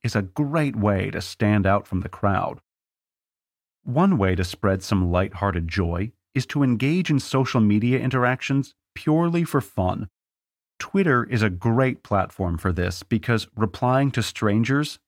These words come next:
is the norm. When the electronics retailer Best Buy wanted to up its social game, they created Twelp Force.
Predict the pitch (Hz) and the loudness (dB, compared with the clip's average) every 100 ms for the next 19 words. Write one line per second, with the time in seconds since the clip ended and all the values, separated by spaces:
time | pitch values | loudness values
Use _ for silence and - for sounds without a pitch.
0 | _ - 120 117 95 90 123 - - - | _ -4 0 2 4 4 2 -2 -8 -14
1 | _ _ _ _ _ _ 135 131 131 120 | _ _ _ _ _ _ 0 2 2 2
2 | 123 - 151 160 160 - 110 135 - 117 | 0 -2 0 0 0 -2 -2 -2 0 2
3 | 104 90 117 131 - - 87 85 101 - | 0 0 0 0 -2 -2 0 0 -2 -2
4 | 104 127 143 113 - 117 - 98 - 98 | 0 0 0 -4 -2 -2 0 -4 -2 -2
5 | 95 139 123 131 143 165 - _ _ _ | 0 0 0 0 0 -2 -8 _ _ _
6 | 110 127 - 151 139 160 185 180 170 _ | -2 0 0 0 2 2 2 0 -4 _
7 | _ - - 113 - - 95 87 - - | _ -8 0 0 0 -6 -8 -6 -10 -14